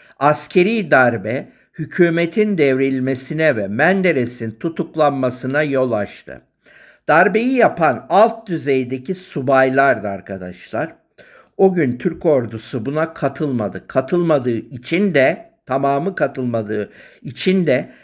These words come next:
pek çok subay, asker, general ordudan ihraç edilmiştir. Darbeciler Menderes'i ve hükümetin önde gelen isimlerini tutuklayarak onları yargılayacak bir Milli Birlik Komitesi kurdular.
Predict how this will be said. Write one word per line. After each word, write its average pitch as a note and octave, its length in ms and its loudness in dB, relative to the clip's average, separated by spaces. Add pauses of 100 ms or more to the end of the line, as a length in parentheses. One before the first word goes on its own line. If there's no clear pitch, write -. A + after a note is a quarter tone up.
(160)
pek F#3+ 320 2
çok C3 280 -2
subay, B2+ 640 0
asker, B2 500 -2
general C#3 640 0
ordudan B2+ 720 -2
ihraç B2 480 0
edilmiştir. F#2+ 800 -8 (500)
Darbeciler G3+ 720 4
Menderes'i D#3+ 840 0
ve A#2 100 -4
hükümetin D3+ 840 -4
önde C#3+ 380 0
gelen B2 440 0 (340)
isimlerini D3+ 760 -2
tutuklayarak D#3 920 2 (320)
onları E3+ 460 -2
yargılayacak D3+ 1200 0
bir D#3 140 -4
Milli D3 580 -4
Birlik C#3+ 480 -2
Komitesi B2 680 -2
kurdular. G2 600 -8